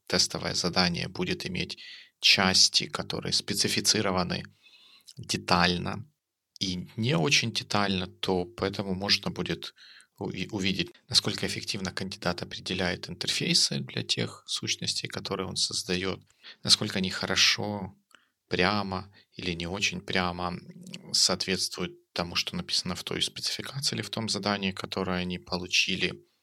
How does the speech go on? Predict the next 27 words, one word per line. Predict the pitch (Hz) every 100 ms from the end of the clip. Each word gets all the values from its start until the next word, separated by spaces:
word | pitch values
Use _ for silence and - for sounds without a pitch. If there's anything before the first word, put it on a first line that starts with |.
| _ -
И | 101 92 90 90 85 - _ _ -
есть | 98 - - 104 104 -
ли | 92 90
там | - 87 87
намёки | 87 87 85 - -
на | 87 87
то, | - 73
что | 71 - - 90 90 - - - _ -
человек | - 95 87 95 98
сначала | - 98 - 95 90 85 - _ _ _ _ _ _ _ _
подумал | - - 104 92 85
над | 85 85
тем, | - -
как | 98 104
он | 90
это | 92 -
будет | - 95 98 - _
делать, | - 90 82 71
как | - -
бы | 95
продумал | - 90 87 90 90 95 - _ -
план, | 107 127 139 -
а | 90
потом | 90 - 90 92 98 - _ _ -
взялся | 92 92 90 - -
его | 87 85 87 - _ - -
реализовывать. | 78 80 85 - - - - -